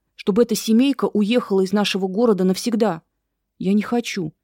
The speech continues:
чтобы они ходили со мной по одной земле.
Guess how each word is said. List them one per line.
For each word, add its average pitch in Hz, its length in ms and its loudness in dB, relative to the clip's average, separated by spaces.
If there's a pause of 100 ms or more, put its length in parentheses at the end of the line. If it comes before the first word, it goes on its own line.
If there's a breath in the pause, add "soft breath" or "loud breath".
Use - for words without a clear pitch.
чтобы 180 260 -2
они 185 140 4
ходили 190 400 0
со 180 180 0
мной 214 300 2
по 170 160 -2
одной 175 220 0
земле. 180 440 -4